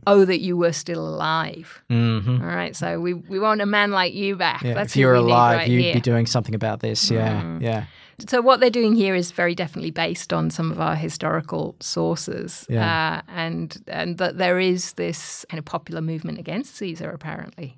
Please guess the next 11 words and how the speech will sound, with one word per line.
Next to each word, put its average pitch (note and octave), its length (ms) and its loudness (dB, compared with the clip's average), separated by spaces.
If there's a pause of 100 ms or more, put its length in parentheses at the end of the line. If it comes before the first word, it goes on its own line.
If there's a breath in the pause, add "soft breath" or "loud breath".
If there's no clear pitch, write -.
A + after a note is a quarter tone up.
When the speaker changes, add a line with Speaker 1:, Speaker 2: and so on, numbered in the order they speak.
Speaker 2:
Mm. A2 300 2
Speaker 1:
much F#3 260 0
as F#3+ 120 0
he F3+ 160 0
is E3+ 100 0
very E3 240 0
popular E3 500 -4
with E3 280 -4
the - 80 -10
people E3 320 -10
generally. E3+ 580 -2